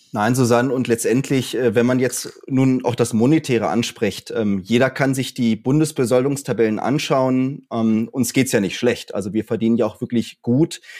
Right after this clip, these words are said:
Wir haben die Sicherheit als Beamte, wir haben die freie Heilfürsorge.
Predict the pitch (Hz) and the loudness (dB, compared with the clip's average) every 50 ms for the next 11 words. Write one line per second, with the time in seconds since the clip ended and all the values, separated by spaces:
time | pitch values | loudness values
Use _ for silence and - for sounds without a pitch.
0 | - _ - 131 117 113 117 120 127 120 120 110 - 139 139 151 139 131 131 127 | -18 _ -2 0 2 2 2 2 0 -2 -4 -4 -6 -4 -4 -2 -2 -2 -2 -2
1 | - - 117 113 - - - 107 90 71 98 131 160 170 - 165 156 156 156 151 | 0 0 0 0 -2 -4 -4 -2 -2 0 0 0 0 0 0 0 2 2 2 0
2 | - - - _ - 127 123 117 120 123 127 113 117 - - - 113 117 117 107 | -4 -10 -20 _ -2 0 2 2 2 2 0 -2 -4 -4 -2 0 2 4 2 2
3 | 104 110 117 131 156 151 - 156 139 127 135 131 139 143 139 147 135 139 139 135 | 2 2 2 0 0 0 -2 -4 -4 -2 -2 -2 -2 -2 -2 -2 -2 -2 -4 -6